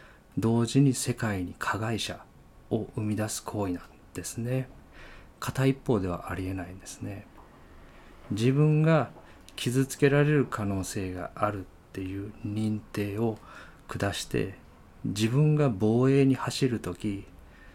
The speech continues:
世界にアタッカーを作り出してる最初の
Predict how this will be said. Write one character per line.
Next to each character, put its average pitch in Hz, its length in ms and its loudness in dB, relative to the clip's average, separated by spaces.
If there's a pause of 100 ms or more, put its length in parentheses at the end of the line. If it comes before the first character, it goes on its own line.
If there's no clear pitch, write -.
(160)
世 - 200 0
界 107 240 -2
に 120 100 2
ア 98 120 0
タ 117 120 -2
ッ - 60 -2 (140)
カ 110 220 2
ー - 20 2
を 135 140 2
作 - 220 -2
り 104 80 0
出 92 140 -2
し - 100 -4
て 95 120 -6
る 90 120 -8 (640)
最 113 300 -2
初 135 140 2
の 110 180 2